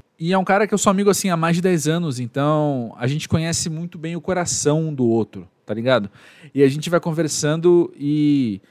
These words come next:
podendo tocar nos assuntos muito pessoais, muito sinceros, de um jeito que às vezes nem toda conversa permite, né? E a gente tava falando justamente sobre isso. Ele tava contando que ele tá numa época de autodescobrimento,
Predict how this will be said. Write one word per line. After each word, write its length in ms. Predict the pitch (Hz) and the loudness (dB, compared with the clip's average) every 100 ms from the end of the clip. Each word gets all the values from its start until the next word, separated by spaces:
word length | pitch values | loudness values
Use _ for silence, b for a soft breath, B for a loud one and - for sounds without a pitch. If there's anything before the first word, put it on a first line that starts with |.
| b | b
podendo 280 | - 160 180 | -4 2 2
tocar 380 | 180 185 - 175 | 4 2 4 4
nos 180 | 196 175 | 4 4
assuntos 580 | 151 - 160 151 123 117 | 2 4 2 2 0 0
muito 280 | 127 165 - | -2 0 0
pessoais, 720 | 170 - 123 123 143 147 120 | 0 4 4 6 6 4 0
muito 220 | 131 175 - | -4 -8 -10
sinceros, 640 | 160 139 - 135 156 170 | -12 -12 -2 2 2 0
de 120 | 151 | -2
um 60 | 156 | -2
jeito 240 | 165 165 | -2 -4
que 100 | - | -8
às 120 | 175 143 | -8 -4
vezes 420 | 175 170 170 - | -4 -4 -8 -6
nem 140 | 175 196 | -4 -2
toda 200 | 214 202 | -2 -4
conversa 600 | 190 175 156 160 - 160 | -2 0 2 0 -2 -10
permite, 800 | - 151 117 107 113 110 - - - | -2 -2 0 -4 -6 -8 -18 -18 -6
né? 260 | 101 107 - _ _ _ _ - | -2 -2 -4 _ _ _ _ -4
E 140 | 160 | 0
a 40 | |
gente 180 | 156 147 | 0 0
tava 200 | - 151 | 0 0
falando 280 | 143 143 147 | 0 -2 -2
justamente 640 | 147 156 151 143 170 - 220 | -4 -6 -4 -2 -4 -6 -16
sobre 560 | _ - - 247 247 285 | _ -10 -4 -2 0 2
isso. 420 | 160 156 - - b b b - | 2 0 -2 -10 b b b -4
Ele 100 | 127 | 2
tava 240 | 127 131 | 2 2
contando 520 | 139 123 131 135 127 | -2 -2 0 0 -2
que 180 | 123 - | -8 -4
ele 140 | 123 123 | -2 -2
tá 180 | 131 | -2
numa 300 | 131 139 135 | -2 -2 0
época 600 | 120 131 156 151 147 127 | 2 4 2 -2 -4 -2
de 200 | 117 107 | -2 0
autodescobrimento, 1300 | 117 117 113 - - 107 104 101 147 156 151 - 156 | 0 0 -4 -18 -10 -8 -6 -2 2 2 0 -2 -4